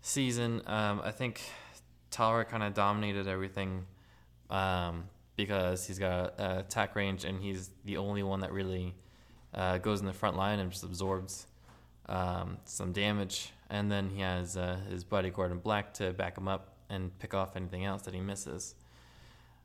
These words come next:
Um, the party is oddly constructed.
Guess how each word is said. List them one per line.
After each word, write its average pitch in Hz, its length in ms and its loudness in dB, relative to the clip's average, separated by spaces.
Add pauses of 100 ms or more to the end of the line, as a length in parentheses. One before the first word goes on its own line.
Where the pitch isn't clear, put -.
Um, 98 540 2 (1400)
the 131 60 -6
party 131 380 6
is 120 400 0 (1160)
oddly 113 920 2 (280)
constructed. 113 760 -2